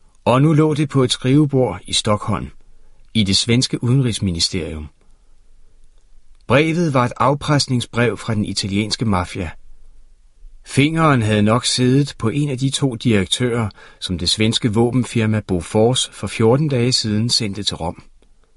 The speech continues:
De to svenske direktører, Hansson og Kallemar, var sendt til Rom med en speciel opgave.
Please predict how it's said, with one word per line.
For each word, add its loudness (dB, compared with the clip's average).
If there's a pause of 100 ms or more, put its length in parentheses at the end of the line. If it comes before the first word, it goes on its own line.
(1120)
De 2
to 2
svenske 0
direktører, 0
Hansson 2
og -8
Kallemar, 2 (360)
var 2
sendt 0
til 0
Rom 2
med -2
en -2
speciel 0
opgave. -4